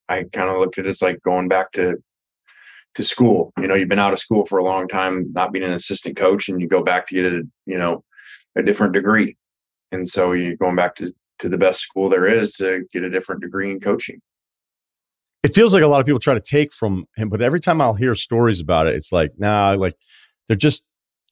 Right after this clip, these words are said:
Speaker 2: it feels like it's the most dialed in thing. Can you, can you take that, or is that a personality thing?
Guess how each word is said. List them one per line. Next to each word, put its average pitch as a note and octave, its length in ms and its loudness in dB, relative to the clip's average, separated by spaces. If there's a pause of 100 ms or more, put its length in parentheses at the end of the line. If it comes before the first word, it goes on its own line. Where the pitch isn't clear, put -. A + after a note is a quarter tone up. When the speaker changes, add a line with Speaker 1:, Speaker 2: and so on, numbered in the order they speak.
(480)
Speaker 2:
it A2+ 160 0
feels F3 180 6
like F#3 120 2
it's E3 140 0
the C#3 100 4
most A#2 260 2
dialed G2 480 2
in F2+ 300 -2
thing. D2+ 320 -4
Can G2 160 0
you, C3+ 260 2 (100)
can A2+ 180 0
you C#3 100 4
take B2+ 400 0 (240)
that, C3 300 2 (500)
or G#2 160 6
is F2 120 0
that G2+ 140 4
a F#2 60 0
personality E2 640 0
thing? B1+ 240 -8